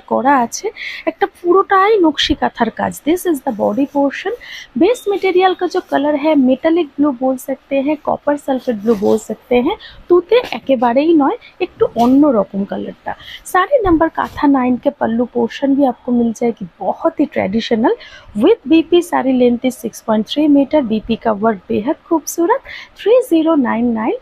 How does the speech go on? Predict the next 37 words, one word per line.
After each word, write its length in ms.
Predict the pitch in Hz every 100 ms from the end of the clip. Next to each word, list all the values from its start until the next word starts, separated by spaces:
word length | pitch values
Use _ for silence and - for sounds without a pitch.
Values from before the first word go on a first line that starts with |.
| - _ -
free 160 | 415 453
shipping 360 | 370 - 403 480 269
all 160 | 214
over 240 | 190 170 185
India। 340 | 185 180 190 - _ _ _ _ _ _ _ -
শাড়ি 320 | 349 480 403
নাম্বার 280 | 311 294 311 320
is 100 | - -
কাঁথা 380 | 247 - - 302 -
টেন। 220 | 247 349 - -
কতটা 400 | 277 - 339 403
সুন্দর 520 | - 320 302 302 349 294
এর 220 | 294 262
রংটা 440 | 247 262 285 262 -
আমি 160 | 254 277
এক্সপ্লেন 460 | - - 285 330
করতে 260 | 294 240 220
পারবো 340 | 214 208 185
না। 160 | 196 190 - - - - -
আহ, 220 | 226 226 -
পুরোটাই 380 | 339 370 415 415
ডুয়াল 380 | 262 269 330
টোনে 280 | 349 339 349
রয়েছে, 420 | 294 269 277 311 349 -
পার্পলের 440 | 269 - 349 392
সঙ্গে 360 | - 359 359 381 _
পিঙ্কের 400 | 302 320 349 349
একটা 280 | 330 - 311
ডুয়াল 360 | 262 269 285
টোন, 280 | 277 294 302
তার 180 | 262 240
উপর 240 | 240 285
all 360 | - 233 320 339
over-এ 360 | 302 320 311
কিন্তু 320 | 320 311 302 320
সেই 200 | 349 339
স্মার্ট 420 | - 269 277